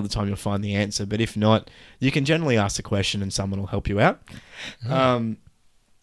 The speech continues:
Speaker 1: otherwise, you know, if you can, you can Google the problem and you might find that someone else can help you out with that too. So
Speaker 2: Right.
Speaker 1: it's technologically intensive, but it's not impossible. The
Speaker 2: Right.
Speaker 1: guides out there are pretty good. And, uh,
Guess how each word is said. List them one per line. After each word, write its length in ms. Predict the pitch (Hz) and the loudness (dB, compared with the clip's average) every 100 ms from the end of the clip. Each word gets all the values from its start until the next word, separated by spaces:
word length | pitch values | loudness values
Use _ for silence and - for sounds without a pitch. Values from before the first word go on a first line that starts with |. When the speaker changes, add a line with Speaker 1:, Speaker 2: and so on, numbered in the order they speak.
| _ _ _ - - | _ _ _ -4 2
Speaker 1:
otherwise, 920 | 139 139 120 113 110 104 - - - - - | 4 8 8 8 8 6 0 -2 -10 -20 -8
you 180 | 123 113 | 2 6
know, 100 | 104 | 6
if 200 | 104 - | 6 0
you 120 | 110 | 0
can, 240 | 113 107 - | 2 0 0
you 140 | 110 | -2
can 160 | 110 104 | 0 4
Google 280 | 113 110 104 | 6 6 6
the 100 | 101 | 4
problem 380 | 110 101 101 | 2 2 0
and 120 | 98 101 | -2 -2
you 60 | |
might 240 | 110 107 - | -4 -6 -6
find 220 | 113 110 | -6 -4
that 100 | 104 | -4
someone 280 | - 104 104 | -4 -4 -6
else 140 | 104 | -6
can 140 | - 101 | -8 -8
help 220 | 101 - | -10 -8
you 80 | 104 | -10
out 100 | 104 | -10
with 140 | 104 | -8
that 180 | 107 - | -8 -6
too. 220 | - 104 - | -8 -8 -4
So 260 | - 117 | 4 6
Speaker 2:
Right. 460 | 104 98 87 117 107 - - | 6 2 -6 -6 -10 -8 0
Speaker 1:
it's 260 | 226 - - | 0 0 -4
technologically 720 | - 185 185 196 170 160 131 | -2 2 4 4 4 4 4
intensive, 520 | 110 127 120 - 104 | 4 2 4 2 2
but 100 | 107 | 2
it's 140 | 90 | 2
not 120 | 113 | 0
impossible. 640 | 101 95 101 - 101 95 80 - | 0 -2 -6 -6 -10 -14 -12 -6
The 80 | |
Speaker 2:
Right. 80 | 80 | 0
Speaker 1:
guides 320 | 113 113 110 | 2 2 2
out 140 | 110 104 | -2 -2
there 140 | 107 | -4
are 40 | 107 | -6
pretty 240 | - 107 | -6 -8
good. 340 | 107 104 110 - | -6 -6 -6 -6
And, 280 | 113 107 107 | -6 -2 2
uh, 220 | 104 | 4